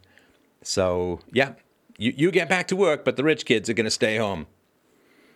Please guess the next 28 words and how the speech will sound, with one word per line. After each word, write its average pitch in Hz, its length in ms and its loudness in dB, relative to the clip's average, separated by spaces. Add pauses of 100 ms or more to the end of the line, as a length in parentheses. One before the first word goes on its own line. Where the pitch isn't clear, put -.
(560)
Israel 147 420 2
announces 135 500 -2
anyone 139 360 0
arriving 135 600 0 (240)
from 120 180 0
overseas 123 480 0
has 127 160 -4
to - 80 -10
go 131 140 2
into 120 120 -4
quarantine 123 440 -2
for 113 100 -8
fourteen 127 460 -2
days. 131 340 -2
Meanwhile, 117 380 0
in 104 80 -4
the 104 180 -2
E 104 40 0
U, 143 300 0 (200)
as - 120 -8
Paul 110 220 -2
Joseph 101 340 -4
Watson 107 280 -4
points 104 280 -4
out, 123 240 0
it's - 240 -10
open 185 280 4
borders 147 440 0